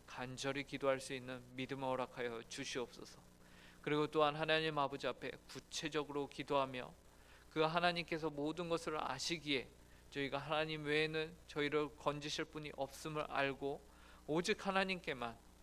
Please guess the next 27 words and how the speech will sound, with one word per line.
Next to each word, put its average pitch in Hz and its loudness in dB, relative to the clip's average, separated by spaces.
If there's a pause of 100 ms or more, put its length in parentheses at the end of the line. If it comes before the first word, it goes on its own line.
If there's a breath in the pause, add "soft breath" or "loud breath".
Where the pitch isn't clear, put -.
(120)
어, 117 -6
간절히, 135 -2 (320 loud breath)
어, 113 -2 (140)
붙잡고 147 0
붙드는 143 -4 (320 loud breath)
모든 139 2
성도들이 147 -4
되게 131 0
하여 120 2
주시옵소서. 127 -4 (640 loud breath)
하나님 147 2
아버지, 135 2 (140)
어, 117 -2
오늘은 143 0
복되고 143 -2
귀한 135 2
주일입니다. 127 -4 (500 loud breath)
또한 151 6
하나님 151 2
아버지, 147 2
오늘은, 143 2 (280)
어, 113 -4
임시 143 -4
공동의회로 147 0 (120)
온 143 0
성도들이 156 0
모여서 139 0